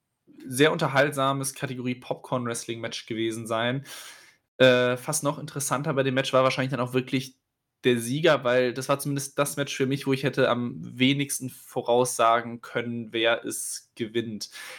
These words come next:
Wenn ich's richtig im Kopf habe, hatten sich, glaub ich, Cutter und Julian so ein bisschen auf Orange Cassidy und Hook geeinigt in der Preview. Verbessert mich da, wenn ich falsch liege. Aber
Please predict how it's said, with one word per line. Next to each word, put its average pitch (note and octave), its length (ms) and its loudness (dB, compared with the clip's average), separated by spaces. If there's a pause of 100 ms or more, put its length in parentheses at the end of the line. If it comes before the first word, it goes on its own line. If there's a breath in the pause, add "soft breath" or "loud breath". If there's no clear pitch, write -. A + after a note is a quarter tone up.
(220 loud breath)
Wenn B2 100 4
ich's B2 140 2
richtig - 180 -2
im B2 100 -4
Kopf - 300 -4
habe, C3+ 260 4
hatten C3+ 220 -4
sich, C3 120 -12
glaub B2 180 0
ich, A#2+ 120 -8
Cutter - 280 -6
und B2+ 100 -2
Julian C3 280 2
so B2+ 60 2
ein B2 60 -2
bisschen B2+ 220 -2
auf A#2 160 2
Orange B2 280 2
Cassidy C#3 320 -2
und B2 180 -2
Hook E3 140 2
geeinigt A2+ 680 0
in A2+ 200 -8
der A2+ 300 4
Preview. C3+ 680 -2
Verbessert - 500 -4
mich B2+ 120 -12
da, A#2 120 0
wenn G#2+ 80 0
ich G#2+ 100 -6
falsch D3+ 280 2
liege. B2 320 -2 (540 loud breath)
Aber A#2+ 580 6